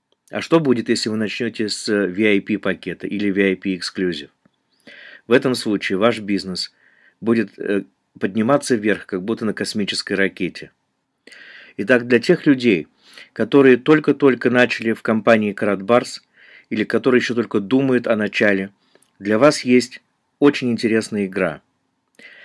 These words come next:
Вам не обязательно в ней участвовать, но если вы примете в ней участие и будете, э, как бы, э, к-, будете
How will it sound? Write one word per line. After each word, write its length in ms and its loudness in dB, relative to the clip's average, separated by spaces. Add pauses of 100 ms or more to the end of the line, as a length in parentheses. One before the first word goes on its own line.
(160)
Вам 240 4
не 60 4
обязательно 500 2
в 60 -8
ней 180 0
участвовать, 720 -2 (220)
но 100 0
если 180 0
вы 100 2
примете 460 0
в 60 -2
ней 140 2
участие 680 -2
и 80 -4
будете, 580 0 (680)
э, 340 2
как 220 -4
бы, 200 4
э, 160 -2
к-, 140 -8
будете 560 0